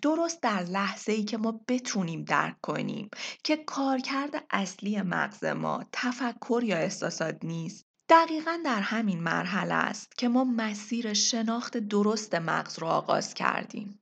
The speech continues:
پیش‌فرضی که ما داریم ازش حرف می‌زنیم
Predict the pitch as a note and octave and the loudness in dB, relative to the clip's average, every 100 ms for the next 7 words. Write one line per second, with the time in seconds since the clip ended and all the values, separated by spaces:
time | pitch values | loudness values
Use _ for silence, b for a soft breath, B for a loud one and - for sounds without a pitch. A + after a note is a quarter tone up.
0 | _ - D#4+ D#4 - D#4 D#4+ D#4+ D4+ D#4+ | _ -6 2 4 4 0 -2 -4 -4 -2
1 | D4+ C#4 C#4 A3+ F3+ D#3+ D#3 D#3 E3+ F#3+ | 0 0 2 0 0 -2 -2 -2 0 0
2 | F3 - E3 D#3+ E3 E3 E3 D#3+ | -2 -2 -8 -2 -2 -2 -4 -6